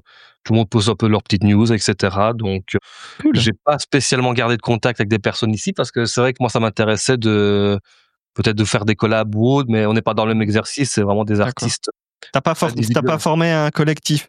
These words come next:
Speaker 2: avec eux ?
Speaker 1: Non, c'est des, c'est des, bah, je le, c'est, c'est normal, c'est, c'est, c'est des artistes, euh, solo. Il y a, il y a aucun problème avec ça.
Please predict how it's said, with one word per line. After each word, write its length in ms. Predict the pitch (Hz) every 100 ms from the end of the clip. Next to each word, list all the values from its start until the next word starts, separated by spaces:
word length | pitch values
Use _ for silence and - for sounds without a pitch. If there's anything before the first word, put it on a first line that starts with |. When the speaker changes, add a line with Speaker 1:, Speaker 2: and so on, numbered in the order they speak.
| -
Speaker 2:
avec 340 | 117 127 -
eux ? 100 | 131 127 _ _ _ _
Speaker 1:
Non, 340 | 113 110 107 107
c'est 160 | -
des, 220 | 110 113 113
c'est 140 | 113
des, 80 | 117
bah, 340 | 123 135 123
je 100 | 113 139
le, 80 | 135
c'est, 400 | - 120 120 113
c'est 140 | 131
normal, 240 | 127 180 220
c'est, 480 | 131 113 113 110 101
c'est, 720 | 113 107 104 101 104 101 107
c'est 120 | 107 107
des 180 | 107 104
artistes, 400 | - 113 - 104
euh, 280 | 98 98
solo. 460 | 95 - 107 165 254 -
Il 40 |
y 20 |
a, 100 | 101
il 40 | 98
y 40 |
a 60 | 95
aucun 180 | 95 113
problème 260 | 113 101
avec 140 | 95 -
ça. 200 | 160